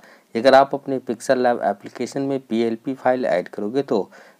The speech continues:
दोस्तों, यहाँ से आपको जिसका पोस्टर डिज़ाइन करना है उसको सिलेक्ट कर लेंगे। एक बार ओके करके कुछ इस तरह से एक बार हम बैक आ जाएंगे, तो आप देख सकते हैं दोस्तों, हमारा पीएलपी फाइल कुछ इस तरह से ओपन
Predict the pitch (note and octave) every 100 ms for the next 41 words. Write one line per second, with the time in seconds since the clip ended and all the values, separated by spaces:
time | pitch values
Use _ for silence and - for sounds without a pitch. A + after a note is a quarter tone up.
0 | - C3+ C3+ D#3 C3 C#3+ D3+ C#3+ C3+ -
1 | B2 G#2+ B2 - D3+ - B2+ - D3+ C3+
2 | A2+ G#2+ A#2 C3+ C3 A#2+ B2 B2 G2+ -
3 | A2+ - A2+ A#2 - - A#2 A2+ A#2 C3+
4 | F#3+ - _ _ _ G#2+ A2+ A2+ G#2 G#2
5 | G2+ C#3 C3+ A#2+ C3+ C3 A#2+ - G#2 -
6 | B2 A#2+ - G#2+ G#2 A#2+ A#2+ C3+ G#2+ G#2+
7 | G#2 F#2+ F#2+ F#2 A#2+ B2+ B2 A2 C#3 -
8 | D3+ - C#3 C3 - - B2+ A2+ A2+ B2
9 | A#2 A#2+ A#2+ C#3 C3 C3 C3 - - -
10 | B2+ - B2+ A#2 F3 F3 - - - _
11 | _ - A3 E3